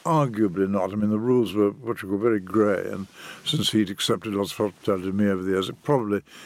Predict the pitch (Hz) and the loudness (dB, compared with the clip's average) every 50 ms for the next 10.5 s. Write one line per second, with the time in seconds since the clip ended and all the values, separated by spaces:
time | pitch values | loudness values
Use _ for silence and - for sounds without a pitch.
0 | - - - - _ _ _ - 151 - 117 110 104 104 113 110 - - 107 95 | -20 -20 -20 -20 _ _ _ -10 -6 -2 0 0 2 2 2 0 0 -2 -8 -8
1 | - _ _ - - - 131 135 131 113 - - - 139 - - - 127 113 104 | -8 _ _ -10 -4 -2 0 0 0 0 -2 -6 -6 -8 -6 -2 0 0 2 2
2 | 107 95 - - 175 165 147 - - - 123 107 104 104 101 98 - - - - | 2 0 0 2 4 2 2 2 -2 -4 -2 -2 0 0 -2 -2 -4 -8 -18 -16
3 | - - - - - - - 110 98 98 101 98 92 95 101 90 - 113 104 104 | -16 -16 -16 -16 -12 -6 -2 -2 0 0 0 -2 0 -2 -2 -2 0 2 2 4
4 | 101 101 104 98 92 104 123 131 123 139 143 143 139 139 139 _ - 196 202 185 | 4 4 2 2 0 -2 -6 -10 -12 -12 -12 -14 -16 -20 -16 _ -4 -2 -2 0
5 | 143 117 110 107 107 110 107 104 101 - - 123 113 107 107 131 131 110 104 - | 0 2 2 4 4 4 2 2 0 -2 -4 -4 0 2 2 2 2 2 0 -4
6 | - - - 113 110 110 117 120 113 113 104 _ _ - - - - - _ _ | -4 -4 -2 -2 -2 -2 0 0 0 -2 -2 _ _ -20 -20 -20 -20 -20 _ _
7 | _ - - 107 107 107 107 107 107 98 _ _ _ _ _ _ _ - _ _ | _ -10 -6 -4 -2 -2 -2 -4 -6 -8 _ _ _ _ _ _ _ -20 _ _
8 | _ - - - - - 110 120 123 123 110 117 117 113 120 127 120 117 - - | _ -16 -16 -14 -12 -8 -4 0 0 0 2 2 0 2 2 0 0 -2 -4 -8
9 | - 123 127 151 165 135 117 110 110 127 127 - 156 143 139 131 131 120 113 113 | -12 -8 -4 -4 -2 -2 -2 -4 -6 -8 -8 -6 -6 -4 -4 -4 -4 -2 0 0
10 | 113 110 107 107 110 107 104 98 117 | 2 2 2 2 2 0 0 -2 -8